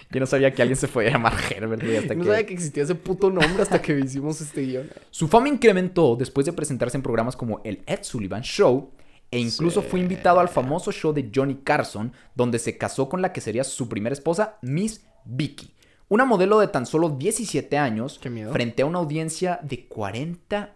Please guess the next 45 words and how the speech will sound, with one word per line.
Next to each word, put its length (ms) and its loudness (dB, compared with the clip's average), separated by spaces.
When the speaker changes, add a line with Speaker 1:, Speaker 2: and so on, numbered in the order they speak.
Speaker 1:
millones 640 -6
de 160 -8
televidentes, 680 -8
casi 220 -8
los 160 -8
oyentes 260 -8
que 100 -14
tiene 200 -12
Disco 240 -14
Hot. 200 -20
Speaker 2:
Casi. 280 -10
Speaker 1:
Sin 200 -2
embargo, 480 6
este 180 -4
matrimonio 540 -2
no 160 -2
duraría 320 2
mucho, 360 -4
pues 140 -6
se 80 -8
converti-, 500 -6
pues, 320 0
perdón, 360 -4
pues 100 -2
se 100 -4
comenta 400 -2
que 120 -2
Miss 280 -2
Vicky 520 -4
era 180 4
abusiva 540 -4
con 100 -6
el 80 -6
pobre 280 -4
Tiny, 420 -4
razón 200 -6
por 140 -2
la 80 2
que 80 -6
en 80 -4
mil 120 -2
novecientos 360 -4
setenta 260 -6
y 40 -4
siete 320 -2